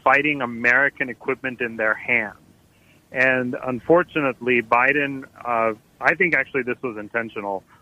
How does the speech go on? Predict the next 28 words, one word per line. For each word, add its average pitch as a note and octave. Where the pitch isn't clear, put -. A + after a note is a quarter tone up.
that A#2+
they, C3+
they C3
intended C#3
to B2
do A#2+
this A#2+
in A2+
order A2+
to A2+
keep E3
India C3+
in A#2
check, A#2+
because A#2
a A#2
rising C#3
India, A#2+
a A2
nationalist C3+
country B2+
who A#2+
wants A#2
to A#2+
build C#3+
its C#3
own C3
infrastructure B2